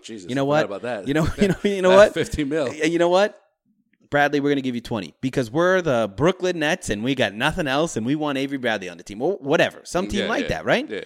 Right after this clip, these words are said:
Speaker 2: So someone will overpay for Avery Bradley. And, and it can't be you. So, I mean, you're able to,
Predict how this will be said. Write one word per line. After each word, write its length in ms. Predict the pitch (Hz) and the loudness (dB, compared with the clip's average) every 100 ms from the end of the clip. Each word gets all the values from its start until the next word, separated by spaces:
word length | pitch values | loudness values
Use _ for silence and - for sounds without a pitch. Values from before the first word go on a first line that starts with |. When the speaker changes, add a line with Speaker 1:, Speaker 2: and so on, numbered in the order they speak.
| - - _ | -14 -20 _
Speaker 2:
So 380 | - 214 175 - _ _ - | 0 0 0 -4 _ _ -6
someone 300 | 233 302 311 | -2 0 0
will 100 | - | 0
overpay 420 | 214 214 233 254 | 0 0 0 0
for 100 | 180 | 0
Avery 220 | 180 156 | -2 -2
Bradley. 400 | 160 - 147 - _ _ _ _ 151 | -4 -6 -8 -14 _ _ _ _ -4
And, 80 | 156 | -2
and 140 | 160 | -2
it 80 | 156 | -2
can't 220 | 233 233 | -2 -4
be 80 | 202 | -2
you. 160 | 233 | -2
So, 140 | 170 170 | 0 -2
I 60 | |
mean, 180 | 180 165 | -2 -2
you're 260 | 123 190 254 | 0 0 0
able 320 | 190 202 175 | -2 -2 -4
to, 380 | 151 156 139 110 | -4 -2 0 -2